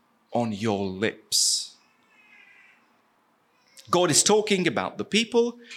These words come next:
who belong to church, but openly ridicule his moral will.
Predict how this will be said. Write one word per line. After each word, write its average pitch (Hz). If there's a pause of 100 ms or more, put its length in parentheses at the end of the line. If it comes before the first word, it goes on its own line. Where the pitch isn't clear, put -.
(140)
who 147
belong 170 (160)
to -
church, - (840)
but - (360)
openly 107
ridicule 107 (480)
his 107
moral 98
will. 80